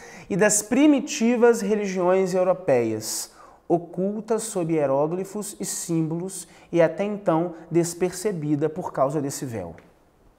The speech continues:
Então a Blavatsky não veio trazer, ensinar nada inédito. Ela apenas resgatou algo que estava esquecido.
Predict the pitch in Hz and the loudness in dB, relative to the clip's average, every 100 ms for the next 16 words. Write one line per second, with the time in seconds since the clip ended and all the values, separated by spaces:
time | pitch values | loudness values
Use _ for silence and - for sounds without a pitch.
0 | _ _ _ _ _ _ _ _ _ 123 | _ _ _ _ _ _ _ _ _ -8
1 | 110 127 127 117 120 - 175 185 160 156 | -2 0 0 0 -2 -4 -8 -6 -6 -6
2 | 175 170 156 151 160 - - _ _ _ | -4 -4 -2 -4 -6 -14 -20 _ _ _
3 | - - _ 170 165 - 175 143 165 - | -20 -20 _ -6 -6 -6 -4 -4 -8 -18
4 | - _ _ _ _ 175 156 160 185 170 | -20 _ _ _ _ -2 -2 -2 -2 -2
5 | 135 123 123 113 - 107 - _ _ _ | -2 -4 -6 -12 -16 -18 -20 _ _ _
6 | _ 98 107 - 123 131 127 147 170 180 | _ -6 -6 -6 -6 -4 -4 -2 0 -2
7 | - 180 185 143 156 190 262 - _ _ | -2 -2 2 0 0 -8 -14 -20 _ _
8 | _ 240 - 170 165 165 - 208 - 202 | _ -10 0 2 2 -2 -8 -8 -6 -2
9 | 170 131 117 | -2 -4 -8